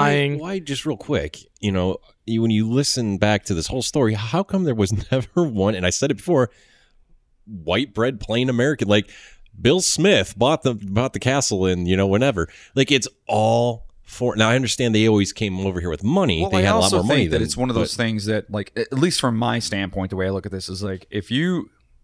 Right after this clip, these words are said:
Speaker 3: if I had the chance to buy a, or, right, so we, we found out recently that our heritage is, is primarily from, you know, England.
Speaker 2: Okay.
Speaker 3: If I had the chance to buy something that was, you know, my culture owned,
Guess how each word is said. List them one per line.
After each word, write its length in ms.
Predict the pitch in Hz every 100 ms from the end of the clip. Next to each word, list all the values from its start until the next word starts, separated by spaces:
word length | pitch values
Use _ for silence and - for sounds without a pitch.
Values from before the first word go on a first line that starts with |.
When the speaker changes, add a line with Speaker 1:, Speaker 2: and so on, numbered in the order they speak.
| _
Speaker 3:
if 140 | 113
I 140 | 127 175
had 160 | 180
the 60 | 120
chance 360 | - 117 120 -
to 80 | 98
buy 380 | 110 101 98 101
a, 400 | 98 71 95 78
or, 240 | 87 98 80
right, 140 | 95
so 140 | - 110
we, 160 | 117 -
we 160 | 110
found 240 | 110 120 117
out 80 | 104
recently 400 | 101 104 104 101
that 120 | 101
our 140 | 101
heritage 480 | 98 98 98 - 87
is, 240 | 87 82 -
is 160 | 95 -
primarily 640 | - 95 95 101 92 90
from, 520 | 87 98 92 87 82 - _ _
you 140 | 98
know, 180 | 87 82
England. 480 | - 107 98 82 69 _ _ -
Speaker 2:
Okay. 220 | 90 85 - _ _ _ _ _
Speaker 3:
If 160 | 117
I 220 | 110 151 156
had 220 | 143 123
the 80 | 113
chance 340 | - 110 104
to 100 | -
buy 480 | 95 98 95 92 92 - _ _ _
something 520 | - - 117 107 107
that 240 | 104 98 85
was, 420 | 101 95 87 - -
you 120 | 95
know, 300 | 98 85 82 _ _ _
my 280 | 101 101 101
culture 720 | - - 127 123 - 139 139
owned, 460 | 123 117 139 160